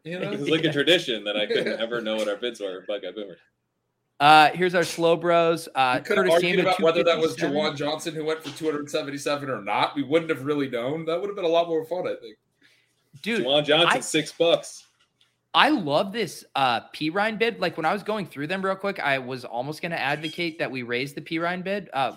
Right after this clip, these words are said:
Speaker 3: but two bucks is, that's
Speaker 2: Beautiful.
Speaker 3: nice for a little sneak on there.
Speaker 1: Oh, yeah, that's great.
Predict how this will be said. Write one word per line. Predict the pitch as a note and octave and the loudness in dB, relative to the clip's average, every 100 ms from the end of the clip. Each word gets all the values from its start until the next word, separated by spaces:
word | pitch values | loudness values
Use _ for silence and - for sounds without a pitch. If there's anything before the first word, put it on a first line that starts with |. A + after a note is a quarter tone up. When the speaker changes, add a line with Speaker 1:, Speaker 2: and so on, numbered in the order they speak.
| - | -4
Speaker 3:
but | B2 - _ - | -6 -6 _ -8
two | C4+ | -6
bucks | D#4 A#2 A3+ - - - - - _ _ _ _ - | -2 -2 -4 -8 -16 -18 -20 -20 _ _ _ _ -6
is, | C3+ A#2 - - - | -4 -4 -10 -14 -4
that's | A3 | -2
Speaker 2:
Beautiful. | F3+ | -2
Speaker 3:
nice | C3 A#2+ - - - _ | -4 -6 -8 -16 -20 _
for | - B2+ | -10 -6
a | A#2+ | -4
little | A2+ | -6
sneak | G#2 - A#2+ A2+ | -10 -12 -12 -8
on | G#2+ G2+ | -8 -8
there. | G2 G2+ _ | -10 -12 _
Speaker 1:
Oh, | - B2+ | -6 -4
yeah, | A#2 A2 | -4 -6
that's | G2+ B2+ - | -6 -8 -10
great. | F#2+ G#2+ F2+ | -8 -8 -8